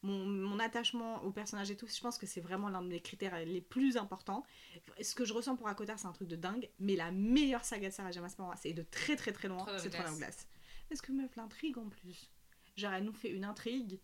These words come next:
Speaker 1: Ça n'a rien à voir avec, euh, le conte de Monte Cristo. Ah, c'est complètement inco-, ah, incomparable. Mais un truc de dingue, parce que ça se fait sur huit tomes. Tu
Speaker 2: Ouais.
Speaker 1: vois, t'es, t'as le temps de construire un truc de ouf, tu vois. Enfin bref, tout ça pour dire que vraiment, Ako S F. J'écris une lettre d'amour à ce livre.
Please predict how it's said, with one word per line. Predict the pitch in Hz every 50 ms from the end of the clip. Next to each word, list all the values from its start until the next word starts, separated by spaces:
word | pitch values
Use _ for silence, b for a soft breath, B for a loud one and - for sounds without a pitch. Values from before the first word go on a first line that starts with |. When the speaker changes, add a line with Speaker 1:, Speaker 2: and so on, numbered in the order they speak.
| B B B B B
Speaker 1:
Ça | B - 240
n'a | 226 202
rien | 185 208 240
à | 262 254
voir | 233 233 208
avec, | 202 202 196 196 -
euh, | 208 190 185
le | 190 190
conte | 202 214 220
de | 202
Monte | 190 190 208 214 254
Cristo. | - - - - - 247 233 208
Ah, | 170 - 80 92 151 170 202 220 220 247
c'est | - 220
complètement | 202 196 196 196 214 202
inco-, | 196 196 - - - - -
ah, | - 196 190 185 180 - -
incomparable. | 233 - 226 196 196 185 196 240 254 208 - B B B B B B
Mais | - 185 - -
un | 196 190
truc | 190 - - 320 277 220
de | 254
dingue, | 269 415 427 294 220
parce | 233 240 -
que | -
ça | 214 -
se | 220 -
fait | 247 247
sur | - 285
huit | 294 330 349
tomes. | 440 453 415 320 240 - - - - - - -
Tu | - 220
Speaker 2:
Ouais. | 196
Speaker 1:
vois, | 208 202 175 - - - -
t'es, | - 254 240 202
t'as | - 240 220
le | 214
temps | - 302
de | 311
construire | - - 233 - - 262 240 226
un | 220
truc | 214 - 233
de | 220 254
ouf, | 247 240
tu | - - 190
vois. | 160 147 B B B B -
Enfin | 220 214
bref, | 190 - 175 - - - B B B B B
tout | - -
ça | 247 269
pour | 262 247 214
dire | 208 190 185 226 - - _ _ - - - -
que | 202
vraiment, | 180 180 185 185 185 180
Ako | 180 - - 170
S | 165 -
F. | - - 196 - - -
J'écris | 202 202 240 233 - - 294
une | 233 220
lettre | 226 233 240 - 220
d'amour | 202 185 190 190 185
à | 185
ce | 190 - 170
livre. | - - -